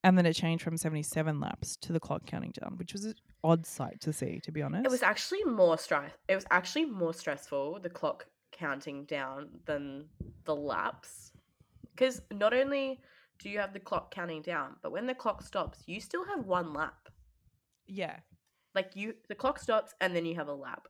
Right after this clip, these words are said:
Speaker 2: and then the race is done.
Speaker 1: We, we didn't sk-, we skipped Zhou. We skipped Zhou.
Speaker 2: Oh, Zhou.
Speaker 1: Zhou Guanyu.
Speaker 2: <laughs> Oh, no. Oh, Zhou.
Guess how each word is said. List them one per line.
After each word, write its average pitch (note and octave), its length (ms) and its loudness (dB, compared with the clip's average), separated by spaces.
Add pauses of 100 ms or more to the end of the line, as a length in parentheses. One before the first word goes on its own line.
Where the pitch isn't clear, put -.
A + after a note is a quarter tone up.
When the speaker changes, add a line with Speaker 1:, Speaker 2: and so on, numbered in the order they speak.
(120)
Speaker 2:
and E3 100 -2
then D3 320 -2
the - 60 -16
race C#3 260 -6
is - 80 -20
done. - 120 -12 (480)
Speaker 1:
We, A3 160 0
we A3 120 4
didn't C#4 200 2
sk-, - 220 -8 (100)
we A3 80 2
skipped - 320 -4
Zhou. D#3 260 2 (1400)
We - 60 -8
skipped C4 220 -6
Zhou. - 200 -8 (1200)
Speaker 2:
Oh, B3 120 2
Zhou. B3 440 0 (800)
Speaker 1:
Zhou A#3+ 180 6
Guanyu. F3+ 460 2
Speaker 2:
<laughs> - 40 -20 (1120)
Oh, C#4+ 120 -4
no. C#4 440 -6
Oh, C#4 240 -8
Zhou. C4+ 280 -6